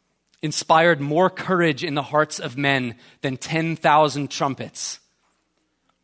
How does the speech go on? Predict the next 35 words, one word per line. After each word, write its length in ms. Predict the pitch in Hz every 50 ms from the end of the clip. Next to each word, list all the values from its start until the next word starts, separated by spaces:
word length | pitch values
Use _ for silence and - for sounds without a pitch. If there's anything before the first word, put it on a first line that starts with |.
| _ _ _ _
There's 120 | - - -
power 440 | - - - 170 165 175 175 170 156
in 120 | 151 143 135
the 80 | 139
words, 420 | 123 123 160 170 156 131 120 - 135
right? 220 | 135 143 175 175 - - _ _ _ _ _ _ _ _ _ _ _ _ _ _ _ _ _ _ _ _ _ _ _ _ _ _ _ _ _ _ _ _ _ _ _ _ _ _ _ _ _ _ _ _ _ _ _ _ _ _ _ _ _ -
And 60 | 143
I 60 | 151
don't 60 | 156
know 80 | 156 151
if 100 | 143 147
you 80 | 156
guys 200 | 143 160 156 143
have 80 | 147 139
experienced 520 | 143 - - - - 143 135 147 156 151
this. 160 | - 160 147 156
I 60 | 135
think 180 | - 160 147
we 80 | 147 147
still 280 | - - - 160 160 160
experience 460 | - - - - 151 143 147 143 -
this 300 | 156 147 - - - - _ _ -
today. 380 | 151 123 123 127 147 175 175
Don't, 360 | 175 151 - 147 151 160 175 _ _ _ - - _
don't 200 | - 143 147 - _ _ _ _ _ _ _ _ _ _ -
make 180 | 139 139 131
fun 160 | - - 135 135
of 60 | 131
me. 220 | 139 147 160 151 - - _ _ _ _ -
But 120 | 139 135
for 120 | - 151
me, 440 | 139 143 180 196 160 147 170 156 - _ _ _ _ _ _ _ -
I 120 | - 170 180
experienced 540 | 170 - - - 165 160 156 156 151 -
this 280 | - 151 143 - -